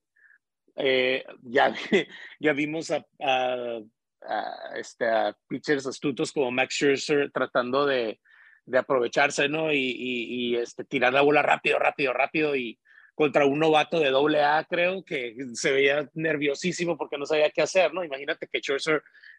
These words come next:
rápido agarra la bola antes de tiempo y, y, y ahí eso ya abrió una discusión, ¿no? De que, de que sí tienes que darle una oportunidad al bateador de, de, de prepararse, ¿no? No puedes también aprovecharte del reglamento. Entonces, eso nos puede traer problemas.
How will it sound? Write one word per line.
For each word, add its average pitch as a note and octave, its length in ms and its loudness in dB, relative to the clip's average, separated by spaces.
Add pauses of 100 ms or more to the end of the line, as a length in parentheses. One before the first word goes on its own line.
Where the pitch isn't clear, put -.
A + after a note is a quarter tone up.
rápido E3+ 520 4
agarra D3+ 240 2
la D#3+ 100 2
bola D#3 320 0
antes D#3 240 -6
de D3 100 -8
tiempo D#3 520 -2
y, C3 640 -4
y, C3 200 -6
y C3 60 6
ahí C#3 300 4
eso D3+ 160 2
ya D3+ 140 4
abrió D3+ 160 2
una D3+ 120 2
discusión, C#3 540 -4
¿no? D3+ 120 -4
De C#3 100 -2
que, C3+ 280 -2 (540)
de C3+ 140 -2
que D3 100 -4
sí - 120 -8
tienes E3 240 0
que F3+ 100 2
darle F3 320 2
una E3 200 -2
oportunidad D3 640 -2
al F3 80 0
bateador B2 420 -4
de, C3 300 -2
de, G#2+ 300 -10
de G2+ 200 -6
prepararse, A#2 680 2
¿no? C#3 120 0
No B2+ 140 -4
puedes C#3 340 2
también B2+ 380 -2
aprovecharte C#3+ 720 2
del D3+ 160 -4
reglamento. C#3 480 -6
Entonces, B2+ 280 -8
eso G3 160 0
nos F#3+ 160 -4
puede F#3 200 4
traer E3+ 240 0
problemas. F3 580 -2